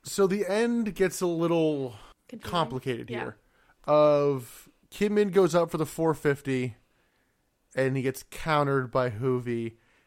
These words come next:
Speaker 1: and then Hoovy's gonna go for, like, another top rope Frankensteiner, but Rey suddenly appears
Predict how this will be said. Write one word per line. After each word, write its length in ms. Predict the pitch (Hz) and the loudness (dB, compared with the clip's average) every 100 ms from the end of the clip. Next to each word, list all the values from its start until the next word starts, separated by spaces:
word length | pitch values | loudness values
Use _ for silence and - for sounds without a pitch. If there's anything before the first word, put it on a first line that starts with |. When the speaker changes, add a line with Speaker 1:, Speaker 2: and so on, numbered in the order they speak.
| _ | _
Speaker 1:
and 100 | 135 | -4
then 120 | 131 131 | -4 -2
Hoovy's 320 | 160 165 147 | 0 0 0
gonna 120 | 151 | -2
go 160 | 139 139 | 0 -2
for, 200 | - 131 | -2 -4
like, 100 | 127 | -2
another 320 | 123 135 135 | -2 0 -2
top 320 | 135 135 - | -2 -4 -2
rope 160 | 127 - | -6 -4
Frankensteiner, 760 | 120 117 117 - 117 113 113 - _ _ _ | -6 -6 -10 -8 -6 -6 -10 -14 _ _ _
but 100 | 131 127 | -10 -8
Rey 720 | 123 143 165 196 240 226 - | 2 4 6 4 0 -4 -8
suddenly 680 | - - 190 202 202 202 196 | -6 0 2 2 0 -2 -4
appears 1120 | 170 - 185 190 220 233 269 - - - | -4 -8 -6 -6 -6 -6 -8 -8 -8 -10